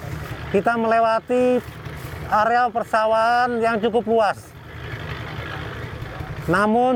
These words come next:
sebagaimana di wilayah persawahan yang lain, di wilayah Sungai Cimanuk, Cisanggarung,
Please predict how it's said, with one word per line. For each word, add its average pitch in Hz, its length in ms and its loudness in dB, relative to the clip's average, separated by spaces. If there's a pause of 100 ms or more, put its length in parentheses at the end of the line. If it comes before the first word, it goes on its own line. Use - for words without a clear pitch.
sebagaimana 226 1040 2 (800)
di 196 80 4
wilayah 240 560 2 (720)
persawahan 220 480 2
yang 220 200 2
lain, 233 320 4 (1200)
di 196 80 4
wilayah 214 400 4
Sungai 247 400 0
Cimanuk, 214 400 2
Cisanggarung, 208 800 2